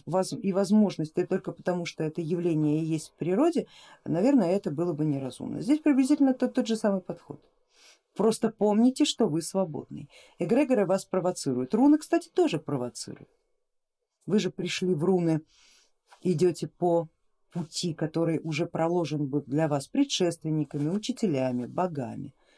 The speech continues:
И в какой-то момент вы дойдете до определенного перекрестка, на этом перекрестке стоит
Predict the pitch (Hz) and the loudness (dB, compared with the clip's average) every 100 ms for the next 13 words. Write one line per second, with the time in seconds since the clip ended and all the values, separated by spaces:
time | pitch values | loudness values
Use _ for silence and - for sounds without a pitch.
0 | - - - 185 - 202 330 320 214 202 | -20 -20 -4 -2 -2 2 2 4 4 6
1 | 226 302 294 190 185 190 254 180 165 156 | 6 6 4 2 2 2 2 2 0 0
2 | 170 165 202 240 170 147 - 151 156 247 | 0 2 4 4 4 2 0 -4 2 2
3 | 311 - 156 180 226 160 151 151 - 214 | 2 0 0 2 0 -2 -4 -6 0 0
4 | 247 - - - 156 196 220 | 0 -8 -12 -6 0 0 0